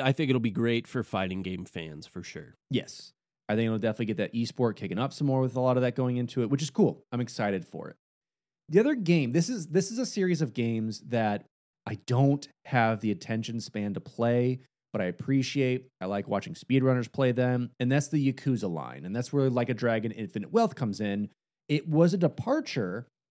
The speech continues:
Speaker 2: from the O G style of Yakuza games, where you'd get into an interaction, you actually, uh, actively fight. I don't know what that's called. It's not real time, but, like, you're, you actually do throw the punches, do the combos. It's fun. When Like a Dragon came out, it is Final Fantasy style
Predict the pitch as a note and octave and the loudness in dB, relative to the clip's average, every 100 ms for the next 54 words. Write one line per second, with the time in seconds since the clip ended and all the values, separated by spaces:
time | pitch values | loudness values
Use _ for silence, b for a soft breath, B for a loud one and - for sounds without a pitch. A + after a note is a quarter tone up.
0 | _ _ E3 E3 D#3+ D#3+ C#3 D3+ E3+ C3+ | _ _ 2 4 4 2 4 6 6 4
1 | D3 - C3 A2+ A2 B2 - C#4+ E3+ F2+ | 0 2 0 0 0 0 2 4 2 -4
2 | D2 A2 A2 A2 G#2+ F#2 G2 F2 B2 C3 | -6 -6 -2 -2 -4 -8 -8 -4 -2 0
3 | G#3 - G3+ F#3+ F#3 - _ B2+ B2+ B2 | 0 -2 -2 -2 -4 -8 _ 0 0 0
4 | A#2+ - - G#2 F#2+ F2 - - C#3+ - | -6 -6 -6 -2 -2 -6 -10 -4 -4 -2
5 | C#3 C#3+ - C#3+ C#3+ C#3+ - _ A2 C3+ | 0 0 2 4 4 2 -6 _ -6 -4
6 | B2+ A2 - - B2 A#2 E3+ D3+ D3 B2+ | -2 -6 -6 0 0 2 -2 0 -2 -2
7 | F#2 F2+ A2 A2+ A#2 C3+ C3+ _ C3+ C#3 | -6 -4 -4 -4 -2 -2 -2 _ 0 0
8 | C3 C3 E3+ E3+ D#3 D#3 D3 D3 C3 C3 | 0 0 2 2 2 0 2 -2 2 0
9 | C3 B2 B2 A#2+ A2+ A2+ A2 _ _ - | 0 0 0 2 2 0 -4 _ _ -20
10 | - - G2+ E2+ G#1+ _ _ _ - B2 | -8 -2 -2 -4 -12 _ _ _ -2 0
11 | B2 A2+ F#2+ A2+ D3+ G3 D#3+ B2+ A#2+ A2 | 2 0 0 4 6 6 4 0 -4 -4
12 | G#2 G2+ G#2+ - _ _ - C3 C3 - | -2 0 -2 -6 _ _ -6 -4 -4 0
13 | C3 B2 A#2+ A2+ G#2+ A#2+ _ _ _ - | 2 4 2 0 -2 -8 _ _ _ -4
14 | D3 C3+ C3 C3+ A#2 G#2 G2+ F#2+ D2+ A1+ | 0 2 2 0 -2 -4 -6 -6 -6 -8